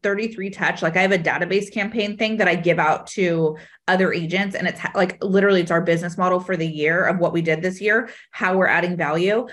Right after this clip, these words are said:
Um, if you guys send an email to the goods, so the goods plural at rachel adams lee group dot com, you'll get an email back with, like, all the links,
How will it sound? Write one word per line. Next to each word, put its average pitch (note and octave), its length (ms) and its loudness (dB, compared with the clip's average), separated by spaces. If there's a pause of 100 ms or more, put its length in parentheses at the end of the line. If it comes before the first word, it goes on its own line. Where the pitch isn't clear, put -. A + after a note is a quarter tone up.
(240)
Um, E3 360 2
if G3 140 -2
you G#3+ 100 0
guys A#3 240 4
send G#3+ 160 2
an F#3+ 120 4
email F#3+ 260 2
to F#3+ 240 0
the E3+ 300 2
goods, F3 640 -2 (140)
so F3+ 200 2
the F3+ 240 4
goods F#3 400 4
plural E3 640 -2
at E3+ 260 0
rachel F#3 300 0
adams E3+ 340 0
lee E3+ 140 0
group F3 260 -2
dot D#3 220 0
com, F3 380 0 (420)
you'll G3 240 4
get G3+ 160 4
an F3 80 -4
email F3+ 320 2
back F3+ 320 0
with, E3 140 -4
like, D#3+ 280 0
all F3+ 300 2
the F3 100 2
links, E3 340 -2